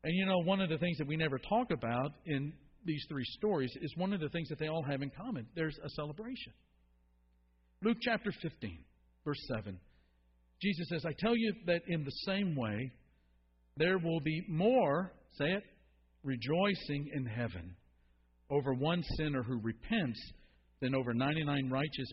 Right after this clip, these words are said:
persons who do not need to repent." You know, we say that a lot. Now, somebody gets baptized, we bring them down here on the stage. Just imagine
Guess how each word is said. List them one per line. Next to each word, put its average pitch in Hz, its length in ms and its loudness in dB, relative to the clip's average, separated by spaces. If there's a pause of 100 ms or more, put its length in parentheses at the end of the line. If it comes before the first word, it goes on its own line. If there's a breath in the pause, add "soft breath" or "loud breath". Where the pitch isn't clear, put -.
persons 110 440 -6 (120)
who 117 80 -4
do 120 160 -2
not 123 180 -2
need 110 200 -4
to 98 60 -12
repent." 92 380 -10 (2250)
You 214 100 2
know, 151 60 4
we 170 100 2
say 180 300 0
that 127 120 0
a 107 60 -2
lot. 120 380 -4 (2000)
Now, 117 80 -4
somebody 139 320 2
gets 131 160 0
baptized, 127 600 -2
we 110 100 -4
bring 131 180 0
them 127 80 0
down 120 180 0
here 123 100 -2
on 117 80 -2
the 110 60 -4
stage. 123 400 -2
Just 139 240 -2
imagine 120 500 -2